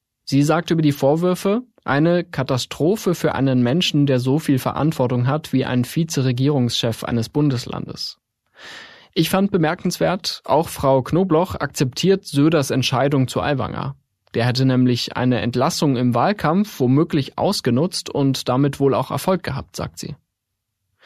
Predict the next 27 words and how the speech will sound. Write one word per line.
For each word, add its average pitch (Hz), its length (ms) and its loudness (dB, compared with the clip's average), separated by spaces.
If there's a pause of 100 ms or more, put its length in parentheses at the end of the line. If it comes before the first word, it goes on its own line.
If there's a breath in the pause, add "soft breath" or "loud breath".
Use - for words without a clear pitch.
(400 loud breath)
Und 135 100 2
der 139 80 4
Präsident 147 520 2
des 165 240 -2
Zentralrats 131 760 0
der 123 140 2
Juden, 135 420 2
Josef 120 340 0
Schuster, 165 540 0
sagte, 165 460 0 (340 loud breath)
er 151 160 2
vermisse 165 400 2
bei 127 240 0
Aiwanger, 175 500 0
Zitat, - 540 -4 (340 loud breath)
"eine 135 300 4
wirklich 185 460 0
innere 185 320 2
Auseinandersetzung 131 880 0
mit 117 140 0
den 127 100 0
Vorwürfen 135 640 0
und 123 160 -6
seinem 117 300 2
Verhalten 131 580 0
zur 117 140 -2
Schulzeit." - 720 -2